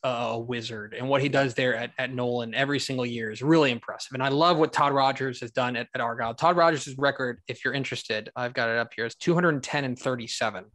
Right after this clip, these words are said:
That is pretty good. Um, and, and, and Nolan, you're right. They've got, they've got a couple of cats. Uh, Curly Thomas is awesome. I think Caleb James is, is great. Um, they were hit pretty hard by, by some, by some key transfers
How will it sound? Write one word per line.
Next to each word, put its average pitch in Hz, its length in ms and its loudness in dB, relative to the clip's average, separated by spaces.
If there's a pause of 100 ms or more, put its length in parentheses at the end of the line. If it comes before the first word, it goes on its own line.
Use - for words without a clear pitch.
(420)
That 147 160 2
is 107 140 -2
pretty 151 400 2
good. 120 400 -2 (400)
Um, 143 520 6 (800)
and, 170 140 2
and, 170 320 2
and 170 260 0
Nolan, 220 320 4
you're 202 120 2
right. 190 380 0 (240)
They've 170 380 -2
got, 165 400 2
they've 156 140 -2
got 165 160 2
a - 40 -6
couple 160 280 -2
of - 80 -8
cats. - 500 -2 (280)
Uh, 120 120 -10 (100)
Curly 196 280 4
Thomas 175 380 2
is 127 120 -6
awesome. 151 380 2
I 139 80 -4
think 131 160 -10
Caleb 151 320 0
James 139 340 -2
is, 123 160 -16
is 123 180 -8
great. 135 420 4 (320)
Um, 123 360 2
they 135 100 0
were 147 260 4
hit 156 180 2
pretty 151 220 0
hard 139 440 2
by, 127 280 -2
by 127 180 -4
some, 123 320 -12 (100)
by 131 120 2
some 123 180 -6
key - 160 -4
transfers 127 640 -2